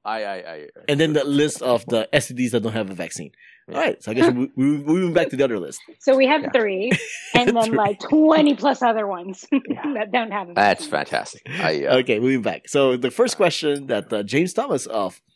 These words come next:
Speaker 2: condoms dot U K have asked here, uh, "What's your favorite way to relax?"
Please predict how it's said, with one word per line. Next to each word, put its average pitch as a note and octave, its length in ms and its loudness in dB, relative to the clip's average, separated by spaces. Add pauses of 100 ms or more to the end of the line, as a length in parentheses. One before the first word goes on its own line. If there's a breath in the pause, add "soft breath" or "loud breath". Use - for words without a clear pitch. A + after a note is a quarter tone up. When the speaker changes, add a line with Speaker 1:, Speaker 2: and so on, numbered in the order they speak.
(160)
Speaker 2:
condoms C#3 360 0
dot D#3+ 160 0
U E3+ 100 0
K D3+ 280 -2
have A2+ 180 -4
asked G#2+ 320 -4
here, B2 240 -4 (600 soft breath)
uh, A#2+ 480 0
"What's F#3+ 280 2
your A3 80 0
favorite E3 280 0
way C3+ 180 2
to C3+ 160 -10
relax?" G2 640 -6